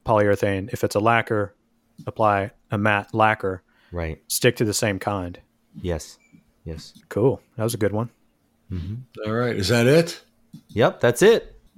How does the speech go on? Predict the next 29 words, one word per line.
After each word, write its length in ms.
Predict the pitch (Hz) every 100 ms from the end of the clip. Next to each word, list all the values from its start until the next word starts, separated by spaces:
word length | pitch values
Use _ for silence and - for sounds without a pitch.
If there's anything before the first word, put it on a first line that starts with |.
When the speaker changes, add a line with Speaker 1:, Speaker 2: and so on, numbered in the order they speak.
| -
Speaker 3:
Wow, 480 | 85 92 101 95 85
that 160 | 101 127
was, 220 | 135 -
that 140 | 123 139
was 140 | 107
a 60 | 92
quick 360 | - 120 117
show, 380 | - 127 139 135
guys. 540 | 87 90 101 104 - - - - - - - - - -
Should 240 | - 135 117
we, 560 | 117 113 107 107 107 - -
like, 360 | 110 107 98 - - - - - _ _
fill 320 | - - 127
up 160 | 120 92
an 80 | 120
extra 300 | 117 - 117
fifteen 580 | - 123 - 127 127 120
minutes? 320 | 127 135 -
Hui, 360 | - 139 156
can 220 | 156 131 131
you 160 | 139
do 300 | 123 139 139
a, 140 | 135 131
uh, 360 | 127 120 117 - _ _ -
a 100 | 117
song 380 | - 123 127 143
for 300 | - 165 175
us? 380 | 180 - - - _ _
Speaker 2:
<laughs> 340 | - - -